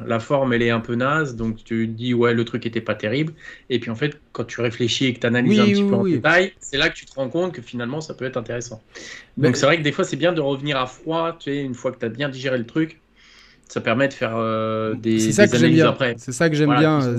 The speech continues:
Speaker 2: ça que j'aime bien, quoi, hein.
Speaker 1: que les nôtres, hein, tu vois, on n'a pas,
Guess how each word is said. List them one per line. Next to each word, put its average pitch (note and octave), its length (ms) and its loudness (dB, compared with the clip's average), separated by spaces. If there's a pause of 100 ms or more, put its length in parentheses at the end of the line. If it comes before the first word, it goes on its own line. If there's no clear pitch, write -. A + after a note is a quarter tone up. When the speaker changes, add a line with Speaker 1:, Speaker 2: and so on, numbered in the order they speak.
(120)
Speaker 2:
ça C#3 80 -2
que B2 80 -2
j'aime B2 160 -2
bien, B2 200 -2
quoi, G#2 180 -10
hein. G#2+ 320 -8
Speaker 1:
que - 60 -6
les C#3+ 120 0
nôtres, F#3 340 -4
hein, B2+ 160 -12 (120)
tu - 60 -12
vois, A#2 180 -4
on G#2 60 -8
n'a G#2 100 -4
pas, G#2+ 680 -6